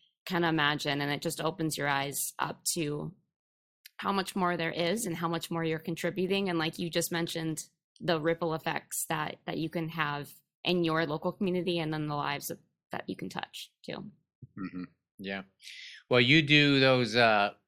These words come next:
Speaker 2: what do we call it? Every Monday morning, you do those Facebook
Speaker 1: Connect and
Speaker 2: Lives with us.
Speaker 1: commit. Yep.
Speaker 2: Connect and commit. And, uh, when I've been able to get on there, uh, which has been less so lately, um, you're always imparting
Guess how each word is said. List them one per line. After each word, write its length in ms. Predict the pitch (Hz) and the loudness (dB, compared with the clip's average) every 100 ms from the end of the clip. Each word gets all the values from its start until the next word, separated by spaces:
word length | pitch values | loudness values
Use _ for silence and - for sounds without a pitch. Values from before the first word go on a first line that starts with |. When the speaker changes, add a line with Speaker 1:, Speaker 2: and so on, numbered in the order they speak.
| _ _ _ | _ _ _
Speaker 2:
what 80 | 123 | -6
do 40 | 117 | -2
we 100 | 113 | 0
call 260 | 127 110 | 2 2
it? 100 | 101 - | 0 -4
Every 220 | 117 110 | -4 -2
Monday 460 | 101 110 113 110 104 | 0 2 2 2 2
morning, 360 | 101 107 107 | 0 0 0
you 80 | 95 | -2
do 100 | 95 | -2
those 200 | 98 98 | -4 -4
Facebook 140 | - 113 | -2 0
Speaker 1:
Connect 240 | 185 196 | 2 2
and 80 | - | 4
Speaker 2:
Lives 140 | 277 285 | 4 4
with 80 | 247 | 4
us. 60 | 196 | 4
Speaker 1:
commit. 180 | 247 208 - - _ _ _ _ _ - | 2 0 -8 -20 _ _ _ _ _ -4
Yep. 120 | 185 | 0
Speaker 2:
Connect 300 | 214 120 127 | 4 2 2
and 100 | 131 | -6
commit. 320 | - 113 110 123 - _ - - - _ | -2 0 2 0 -2 _ -20 -20 -20 _
And, 300 | 117 110 98 | 0 0 2
uh, 180 | 95 95 | 0 0
when 200 | 101 139 | 2 6
I've 120 | 139 | 6
been 120 | 120 123 | 6 4
able 160 | 123 | 4
to 60 | 113 | 2
get 160 | 113 120 | 2 4
on 220 | 123 127 | 4 2
there, 360 | 113 104 104 - | 2 2 0 -2
uh, 260 | 104 95 98 | -4 -4 -4
which 200 | 107 101 | -6 -6
has 180 | 104 87 | -6 -8
been 220 | 104 104 | -6 -2
less 220 | 104 117 | 0 0
so 200 | - 120 | 0 -2
lately, 480 | 104 107 113 107 92 _ - - - _ | 0 -2 -2 -6 -6 _ -20 -20 -20 _
um, 520 | - 107 101 98 95 90 _ _ | 0 4 4 2 -4 -8 _ _
you're 300 | 123 113 120 | -4 2 6
always 460 | 123 156 175 156 127 | 8 8 6 2 2
imparting 840 | 123 104 143 135 139 131 113 107 | 0 2 4 4 4 0 -2 -6